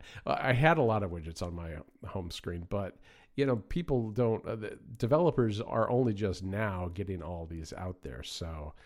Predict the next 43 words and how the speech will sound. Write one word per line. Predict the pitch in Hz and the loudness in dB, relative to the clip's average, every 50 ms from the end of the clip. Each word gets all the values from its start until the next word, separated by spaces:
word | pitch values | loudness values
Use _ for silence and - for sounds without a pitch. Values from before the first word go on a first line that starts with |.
| - - - - - - | -20 -20 -20 -20 -10 -8
I | - | -6
still | - - - 127 120 104 | -6 -2 2 2 2 2
feel | - - - 113 101 95 | 2 -2 -4 -2 -2 -2
like | 92 95 90 90 87 - _ - - - _ - _ _ - - | -2 -4 -4 -4 -6 -8 _ -16 -20 -20 _ -20 _ _ -10 -6
I | 87 | -2
have | 98 104 95 - | -2 -2 -2 -4
to | - - | -8 -8
sort | - - - - 113 - - - | -6 -4 0 0 0 -2 -2 -4
through | - 104 101 92 90 82 | -4 -4 -2 -2 -4 -4
a | |
bunch | 80 95 98 92 85 - | -4 -4 -4 -4 -4 -4
of | 98 85 76 82 - 95 | -6 -6 -6 -8 -8 -4
widgets | 98 95 87 - 87 85 - - - 87 | -4 -4 -4 -4 -6 -6 -6 -6 -6 -6
and | 85 80 78 78 78 85 - - - - _ _ - | -6 -6 -6 -8 -8 -10 -12 -18 -20 -20 _ _ -4
try | - - 127 123 123 | 4 8 8 10 10
them | 113 107 104 | 8 6 4
all | 101 98 95 95 98 | 4 4 2 2 0
out | 92 90 92 92 | 0 0 0 -2
and | 87 87 | -2 -4
see | - - - 117 | -4 -2 -2 0
what | 101 95 87 - | 0 0 -2 -4
fits | - - - 117 - - - | -8 4 4 4 6 6 2
in | 113 101 95 | 0 0 2
my | 90 87 | 0 0
life. | 82 85 87 80 73 - - - | -2 -2 -2 -4 -4 -6 -4 -4
Because, | 139 - 170 165 156 - | 2 4 4 4 4 2
you | - | 4
know, | 269 - 160 160 156 - - - - - - | 4 6 4 4 2 -4 -10 -18 -16 0 4
on | 196 226 | 6 6
a | 226 | 6
twenty-seven | 202 - 247 226 214 196 - - 190 180 165 165 | 6 6 8 10 10 10 10 8 8 8 10 8
inch | 156 147 135 | 8 8 6
screen, | - - - 185 180 151 | 4 2 6 6 8 8
you | 120 107 | 8 8
got | 104 104 104 92 107 | 8 6 6 6 6
room, | 117 113 107 104 98 - - - - | 6 6 6 6 2 0 -6 -12 -8
you | - 113 | 0 6
got | 123 113 104 107 | 6 6 6 6
room | 104 101 98 92 | 4 4 4 2
to | 90 | 0
grow. | 85 87 85 87 117 156 - _ _ _ _ - - _ _ - - - - - - _ - - - - - | 0 0 0 0 -2 -2 -4 _ _ _ _ -20 -20 _ _ -20 -20 -20 -20 -20 -20 _ -8 -6 -4 2 6
But, | 110 110 110 - - - - | 8 8 8 6 2 -2 2
uh, | 120 110 107 107 104 | 6 6 8 8 8